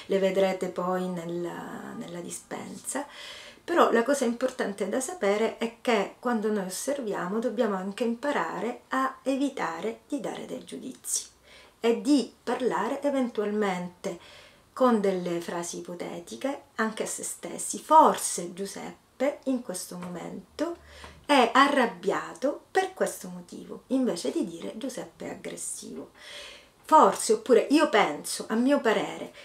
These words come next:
nello-, nell'osservazione sistematica io ho poi la possibilità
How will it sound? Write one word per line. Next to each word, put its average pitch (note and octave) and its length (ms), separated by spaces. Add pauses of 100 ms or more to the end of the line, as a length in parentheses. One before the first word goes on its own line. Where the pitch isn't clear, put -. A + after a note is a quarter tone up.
(120)
nello-, D4+ 460
nell'osservazione A#3 880
sistematica - 920
io D#4 180
ho D#4 80
poi B3+ 220
la G#3 80
possibilità A3+ 1080